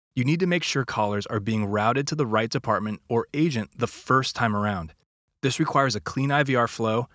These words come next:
either one over the phone or through a digital click-to-call solution, and an intelligent routing system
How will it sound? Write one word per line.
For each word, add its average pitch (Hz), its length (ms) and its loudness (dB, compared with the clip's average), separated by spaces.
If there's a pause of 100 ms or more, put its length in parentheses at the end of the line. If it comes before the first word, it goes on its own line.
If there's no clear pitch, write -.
(160)
either 123 240 0
one 117 180 2
over 107 220 -2
the 98 80 -2
phone 139 540 0
or 123 180 0
through 127 160 -2
a 117 60 0
digital 110 340 -2
click-to-call 113 540 -4
solution, 104 520 -2 (320)
and 139 460 0
an 123 80 0
intelligent 135 580 -2
routing 127 360 2
system 101 420 -4